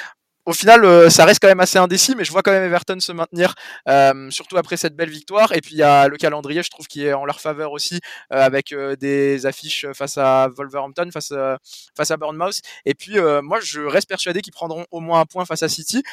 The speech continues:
Pourquoi ? Alors, tu m'as demandé de donner quelques clés, euh, par rapport à City, parce que City, on l'a vu, euh, est dans le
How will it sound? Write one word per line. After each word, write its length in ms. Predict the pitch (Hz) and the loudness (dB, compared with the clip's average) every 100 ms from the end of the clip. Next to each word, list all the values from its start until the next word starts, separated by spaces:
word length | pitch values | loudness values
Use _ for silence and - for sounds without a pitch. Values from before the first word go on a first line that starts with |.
| - | -20
Pourquoi ? 240 | - 214 | -10 0
Alors, 160 | 185 143 | 0 0
tu 100 | - | -6
m'as 120 | 147 | -10
demandé 260 | 143 151 165 | -8 -8 -8
de 40 | |
donner 200 | 156 156 | -6 -8
quelques 260 | 156 156 147 | -6 -8 -8
clés, 160 | 165 | -4
euh, 160 | 165 147 | -2 -2
par 140 | 147 | -2
rapport 240 | 139 143 143 | -4 -2 -4
à 60 | |
City, 260 | - - 240 | -4 -6 -12
parce 160 | 151 - | -12 -10
que 80 | |
City, 300 | 143 - - | -10 -10 -8
on 60 | 180 | -4
l'a 120 | 123 | -4
vu, 180 | 123 185 - - - | -4 -12 -18 -18 -2
euh, 720 | 127 131 123 123 123 123 120 117 _ _ _ _ _ _ - - | 4 6 6 2 -2 -20 -20 _ _ _ _ _ _ _ -12 -6
est 80 | |
dans 180 | 156 156 | -2 0
le 480 | 147 135 131 131 117 | 0 -4 -4 -6 -8